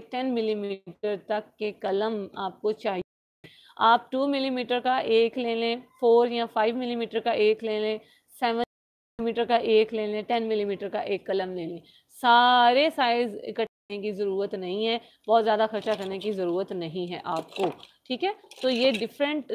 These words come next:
कलम मेरे पास मौजूद हैं। जो राइट हैंडेड हैं, उनके लिए कट इस तरह से होता है थोड़ा, और क्योंकि मैं लेफ्ट हैंडेड हूँ, तो मैंने अपने कलम का कट थोड़ा सा चेंज किया है। अच्छा, ये राइट और लेफ्ट हैंडेड का भी कॉन्सेप्ट मैं आपको साथ ही दे देती हूँ अभी,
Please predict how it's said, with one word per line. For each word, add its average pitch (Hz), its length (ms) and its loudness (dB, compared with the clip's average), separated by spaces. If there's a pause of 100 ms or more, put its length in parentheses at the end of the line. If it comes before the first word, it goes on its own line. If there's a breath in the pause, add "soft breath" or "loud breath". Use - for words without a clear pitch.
(140)
कलम 226 240 2 (140)
मेरे 214 200 0
पास 214 340 0
मौजूद 202 420 -4
हैं। 254 200 -2 (280 soft breath)
जो 247 140 2
राइट 262 300 6
हैंडेड 302 380 0
हैं, 285 340 -4 (300)
उनके 233 360 -2
लिए 254 220 2 (360)
कट 240 380 4
इस - 180 -8
तरह 233 220 -2
से 262 120 -4
होता 226 340 0
है 226 220 0 (140)
थोड़ा, 220 280 4 (360 loud breath)
और 220 260 8 (140)
क्योंकि 277 420 0
मैं 320 200 0
लेफ्ट 254 320 4
हैंडेड 254 440 2
हूँ, 247 260 0 (360 soft breath)
तो 208 60 -4
मैंने 233 340 4
अपने 233 300 0
कलम 220 260 2
का 214 140 0
कट 214 300 0
थोड़ा 214 200 4
सा 220 160 0
चेंज 226 380 -2
किया 277 240 2
है। 285 100 4 (240 loud breath)
अच्छा, 320 200 0
ये 311 180 2
राइट 247 320 4
और 302 140 2
लेफ्ट 247 300 -2
हैंडेड 247 300 -2
का 247 120 0
भी 226 100 -4
कॉन्सेप्ट 220 460 -6
मैं 220 80 -4
आपको 208 240 -6
साथ 196 360 -6
ही 233 60 -2
दे 185 140 -2
देती 202 280 -4
हूँ 220 200 -6
अभी, 233 280 -2